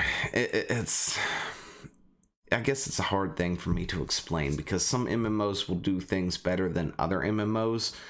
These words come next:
or, or give something that another M M O can then take and sort of retrofit and fit into their own thing. Like, for instance, um,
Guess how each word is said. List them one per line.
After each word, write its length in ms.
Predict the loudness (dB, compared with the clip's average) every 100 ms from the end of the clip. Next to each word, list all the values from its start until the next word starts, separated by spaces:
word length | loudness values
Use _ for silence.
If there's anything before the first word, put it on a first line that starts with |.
| -18 -12 -2
or, 200 | 0 2
or 220 | 2 0
give 320 | 2 0 0
something 440 | -2 0 0 0 2
that 120 | 2
another 340 | 2 2 2
M 280 | 2 2 2
M 20 |
O 100 | 0
can 180 | 0 0
then 180 | 2 0
take 340 | 0 0 2
and 120 | 0
sort 240 | 0 0 0
of 60 |
retrofit 760 | 0 0 0 0 -2 0 0 0
and 160 | -2 0
fit 160 | 0
into 200 | 0 0
their 180 | 0 2
own 200 | 2 0
thing. 320 | 0 0 0 0
Like, 200 | -2 -2
for 180 | -2
instance, 520 | 0 0 0 0 0 0
um, 380 | 2 2 0